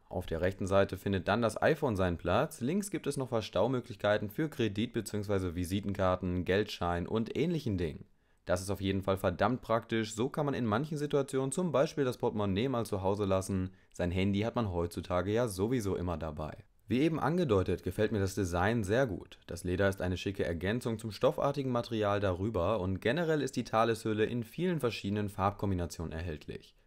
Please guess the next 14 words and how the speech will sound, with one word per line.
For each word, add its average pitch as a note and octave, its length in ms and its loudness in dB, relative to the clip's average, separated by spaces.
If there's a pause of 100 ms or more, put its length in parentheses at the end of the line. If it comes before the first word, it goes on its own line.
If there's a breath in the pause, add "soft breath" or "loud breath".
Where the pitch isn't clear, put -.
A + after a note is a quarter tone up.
(120)
Das - 220 -8
Leder A2 220 6
kann G#2 200 -2
entweder, B2+ 480 0
wie A2+ 80 -2
hier C3 160 0
bei A#2 160 4
mir, G#2+ 360 0
Cognacfarben G2 1000 0 (260 loud breath)
oder F#2+ 280 4
aber G2 180 6
auch A2 140 2
schwarz D3 420 -2
sein. - 240 -6